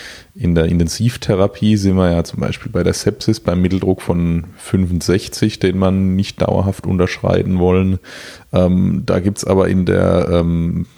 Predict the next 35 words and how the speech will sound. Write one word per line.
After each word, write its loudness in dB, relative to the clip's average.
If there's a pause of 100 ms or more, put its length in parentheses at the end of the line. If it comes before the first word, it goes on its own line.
permissiven 0
Hypotension 2
durchaus 0
auch 0
das -4
Konzept, -2
das -2
bis -8
auf -2
fünfzig -4
bis -8
sechzig -4 (420)
mal 0
abfallen -2
zu -6
lassen, 2
unter 0
der 2
Idee, 0
dass 0
es -6
ja 2
nur 2
eine 2
kurze -2
Phase 0
ist 0
und 2
das -2
der -2
Körper 0
toleriert. 0 (920)
Ähm, 2 (1500)
es -6
gibt -4